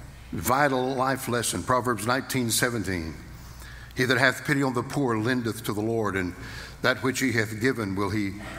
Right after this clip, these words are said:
pay him yet again." That is selflessness. That's unselfishness. Maybe we could learn something from Job's example.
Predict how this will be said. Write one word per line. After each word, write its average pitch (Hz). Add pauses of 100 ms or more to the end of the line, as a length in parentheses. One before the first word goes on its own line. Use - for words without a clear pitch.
(120)
pay 131
him 110
yet 107
again." 87 (1000)
That 110
is 101
selflessness. - (720)
That's 110
unselfishness. - (1080)
Maybe 247
we 220
could 120
learn 123
something 104
from 95 (300)
Job's 95
example. 92